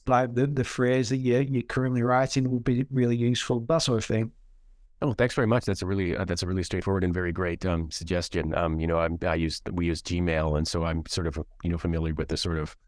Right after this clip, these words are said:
Speaker 1: Yeah, Gmail
Speaker 2: prompting
Speaker 1: is
Speaker 2: how to, prompting how to end the sentence kind of thing, which can actually be, can actually be really useful, either both positively and negatively. Like, that's the last thing.
Speaker 1: Yeah, it can be negative as well.
Speaker 2: <laughs> Uh, but yeah, thanks very much for that.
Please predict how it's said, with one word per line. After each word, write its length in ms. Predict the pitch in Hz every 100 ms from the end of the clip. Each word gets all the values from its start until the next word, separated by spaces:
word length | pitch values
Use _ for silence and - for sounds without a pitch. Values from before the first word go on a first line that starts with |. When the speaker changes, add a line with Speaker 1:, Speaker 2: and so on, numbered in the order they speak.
| -
Speaker 1:
Yeah, 220 | 175 170 143 -
Gmail 240 | 151 208 208
Speaker 2:
prompting 320 | 127 135 110
Speaker 1:
is 60 |
Speaker 2:
how 100 | 104
to, 140 | 101 92 -
prompting 300 | 123 - 104
how 120 | 98
to 100 | 98
end 200 | 98 101
the 80 | 92
sentence 380 | - 92 92 -
kind 240 | 92 87
of 60 | 85
thing, 240 | 90 87
which 200 | 87 -
can 100 | 90
actually 300 | 87 - 90
be, 300 | 87 82 78 _ _ - _
can 140 | - 95
actually 240 | 92 95
be 140 | 87
really 200 | 87 90
useful, 300 | 85 82 90
either 160 | 87 87
both 240 | 95 90
positively 460 | - 92 92 95 95
and 120 | 98
negatively. 380 | 101 131 87 85
Like, 160 | 82 85
that's 160 | 95
the 80 | 107
last 240 | 107 107
thing. 100 | 101
Speaker 1:
Yeah, 160 | 117 135
it 160 | 139 143
can 220 | - 156
be 80 | 151
negative 460 | 156 156 - 143
as 120 | -
well. 320 | - 120 110 -
Speaker 2:
<laughs> 380 | - - - 127 - 139 - - 170 - - - - - - -
Uh, 300 | 110 98 92 _
but 120 | - 127
yeah, 140 | 135
thanks 220 | 120 120
very 160 | - 120
much 220 | 117 -
for 100 | -
that. 180 | 92